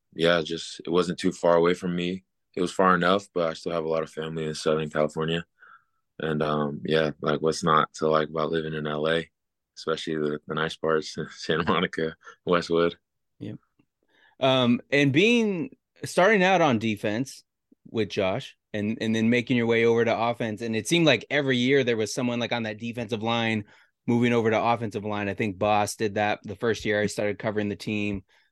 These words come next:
Speaker 2: Uh, Tyler Manoa did that last year, um, or, or this past season. Um, wh-,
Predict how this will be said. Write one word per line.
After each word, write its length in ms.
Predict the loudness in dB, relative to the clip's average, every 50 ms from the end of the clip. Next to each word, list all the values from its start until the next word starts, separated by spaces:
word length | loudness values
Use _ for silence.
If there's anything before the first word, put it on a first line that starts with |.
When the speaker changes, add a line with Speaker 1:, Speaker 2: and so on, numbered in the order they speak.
| _ _ -6
Speaker 2:
Uh, 260 | -4 -4 -4 -4 -6
Tyler 300 | -4 -2 0 2 2 2
Manoa 420 | 2 2 0 2 2 2 2 2
did 180 | 2 0 -2 -2
that 200 | -2 -2 -2 -2
last 460 | -4 -4 -4 -4 -4 -6 -8 -8 -6
year, 400 | -2 0 2 2 2 2 0 -4 _ _ _ _ _ _ _ _ _ _ _ _ -10
um, 400 | -6 -6 -4 -4 -4 -4 -2 0
or, 100 | 0 0
or 380 | 0 -2 -4 -6 -6 -8 -6
this 220 | -2 -2 -2 -2 -2
past 340 | -4 -2 -2 0 0 -2
season. 500 | -2 -2 -2 -2 -2 -4 -4 -4 -6 -6 -10 _ _ _ _ _ _ _ _ _
Um, 540 | -6 -4 -2 -2 -2 -2 -4 -4 -6 -8 -10 _ _ _ _ _ _ -12
wh-, 320 | -6 -4 -4 -4 -4 -6